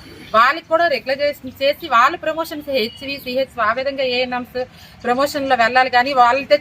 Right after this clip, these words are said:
స్టాఫ్ నర్సింగ్ పోస్టుల్లో వేయకూడదు. ఎందుకంటే ఇప్పుడు మా డిపార్ట్‌మెంటే కాదు, మన రాష్ట్రంలో చూస్తే ప్రతి డిపార్ట్‌మెంట్లో ఉన్నాయి.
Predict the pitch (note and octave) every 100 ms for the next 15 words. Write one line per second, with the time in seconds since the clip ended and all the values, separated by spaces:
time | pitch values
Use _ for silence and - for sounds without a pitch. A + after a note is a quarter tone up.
0 | - - A3+ B3+ C4+ C4+ A#3+ A#3+ - B3
1 | C4+ E4+ - - - C4 C4+ A3 G3+ C4
2 | - D#4 D4+ D4 - B3+ A#3+ C4 D4 D4
3 | D4+ C#4 D4 D4 C4 B3+ C4+ E4 B3+ A#3+
4 | A#3+ A#3 - C4+ D4 C#4 - - C4 C4
5 | D#4+ C#4 D4 D4+ C4+ C#4+ C#4+ C4 B3+ C#4